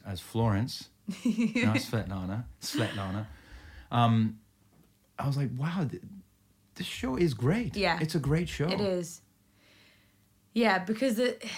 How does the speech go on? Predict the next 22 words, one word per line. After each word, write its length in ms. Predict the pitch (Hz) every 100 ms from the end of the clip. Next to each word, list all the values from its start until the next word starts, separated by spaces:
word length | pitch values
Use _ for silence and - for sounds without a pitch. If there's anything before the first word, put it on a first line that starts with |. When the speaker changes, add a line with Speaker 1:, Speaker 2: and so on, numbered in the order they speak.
| 185
Speaker 2:
just 220 | 214 214
the, 200 | 226 220 -
and 360 | 233 220 -
the 80 | 214
two, 440 | 214 262 233 208 -
the 80 | -
two 200 | - 202
guys 540 | 156 175 185 196 214
and, 140 | 196 190
like, 240 | 180 160
that 240 | - -
relationship 400 | 220 208 208 -
and 80 | -
the 60 | 185
tension 560 | - 220 214 214 226
and, 340 | 208 190 185 254 -
yeah, 240 | 247 233
it 60 | 233
is, 160 | 240
it's 120 | 220
brilliant. 520 | 220 - 240 220 190 - -
But 220 | 202